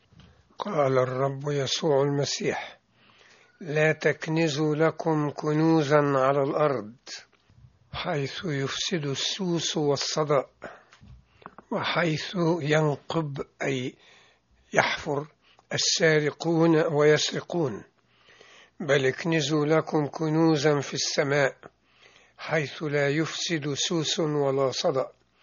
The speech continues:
وحيث لا ينقب سارقون ولا يسرقون، لأنه حيث يكون كنزك،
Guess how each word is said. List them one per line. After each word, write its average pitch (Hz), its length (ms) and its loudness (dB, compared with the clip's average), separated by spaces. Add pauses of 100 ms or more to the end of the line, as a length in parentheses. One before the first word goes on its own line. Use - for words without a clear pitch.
(560)
وحيث 151 580 -4
لا 147 320 2
ينقب 151 680 2
سارقون 147 840 0
ولا 139 520 4
يسرقون، 131 800 -4 (1040)
لأنه 143 680 0
حيث 160 520 0
يكون 160 760 0
كنزك، 151 720 -2